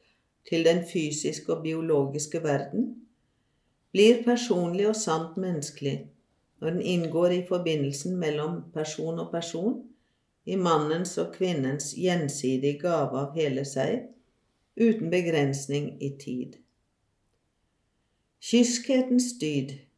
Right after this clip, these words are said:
innebærer altså personlig integritet og fullstendig hengivelse.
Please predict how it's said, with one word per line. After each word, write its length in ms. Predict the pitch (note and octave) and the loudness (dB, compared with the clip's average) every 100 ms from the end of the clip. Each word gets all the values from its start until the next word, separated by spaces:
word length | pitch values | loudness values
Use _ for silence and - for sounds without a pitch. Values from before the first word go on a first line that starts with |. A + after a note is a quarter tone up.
| _ _ _ _ _ _ _ _ | _ _ _ _ _ _ _ _
innebærer 680 | G3 G#3 E3 C#3 D3 D#3+ G#3+ | 4 4 4 4 4 4 4
altså 460 | E3+ D#3 C#3+ D3 C#3+ | 4 4 2 -2 -4
personlig 720 | D#3+ - F3+ F3 F3+ A3 A3+ | -4 -6 -4 -2 2 2 2
integritet 1120 | G3 F#3+ F3+ F3 F#3 F#3 F#3 A3 D#4+ - - _ _ _ _ _ _ _ _ | -2 -4 -4 -2 -4 -4 -2 -2 -4 -10 -20 _ _ _ _ _ _ _ _
og 140 | G3 G3 | -4 2
fullstendig 840 | G#3+ A3 - D3+ D3 C#3 C#3+ D#3+ C#3 | 2 2 0 2 4 4 2 0 0
hengivelse. 800 | C3 B2 A#2+ - - - - | 0 0 -2 -6 -12 -14 -16